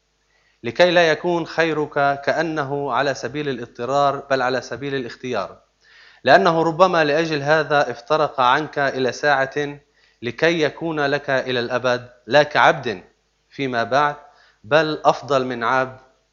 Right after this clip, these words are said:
أخاً محبوباً، ولا سيما، ولا سيما إليك. فكم بالحري إليك في الجسد والرب جميعاً، فإن كنت تحسبني شريكاً فاقبله نظيري،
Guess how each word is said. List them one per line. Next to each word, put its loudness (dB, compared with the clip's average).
أخاً 0
محبوباً، -8
ولا 0
سيما، -6
ولا 0
سيما -4
إليك. -8
فكم 2
بالحري 2
إليك 2
في -6
الجسد -2
والرب -2
جميعاً، -6
فإن 0
كنت -2
تحسبني -4
شريكاً -4
فاقبله -2
نظيري، -6